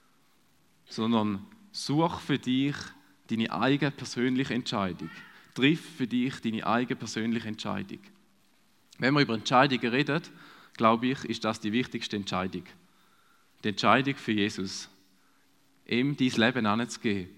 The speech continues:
mit Jesus unterwegs zu sein. Er, der für unsere Sünde am Kreuz gestorben ist und den Weg zum Vater im Himmel wiederhergestellt hat. Ich habe das für mich zuerst mal selber müssen merken.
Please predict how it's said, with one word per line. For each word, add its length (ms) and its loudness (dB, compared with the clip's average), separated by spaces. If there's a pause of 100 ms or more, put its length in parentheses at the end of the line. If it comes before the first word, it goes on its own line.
(360)
mit 160 -8
Jesus 300 2
unterwegs 580 -2
zu 140 -6
sein. 200 -6 (840)
Er, 180 2
der 100 0
für 160 -6
unsere 320 -6
Sünde 400 0 (160)
am 80 -8
Kreuz 420 -2
gestorben 500 -2
ist 240 -6 (220)
und 160 -8
den 80 0
Weg 260 4
zum 120 -4
Vater 280 2
im 60 -2
Himmel 260 0
wiederhergestellt 760 -4
hat. 120 -8 (800)
Ich 140 0
habe 100 4
das 120 -4
für 80 -2
mich 220 4 (720)
zuerst 240 2
mal 100 2
selber 320 6
müssen 240 0
merken. 500 -2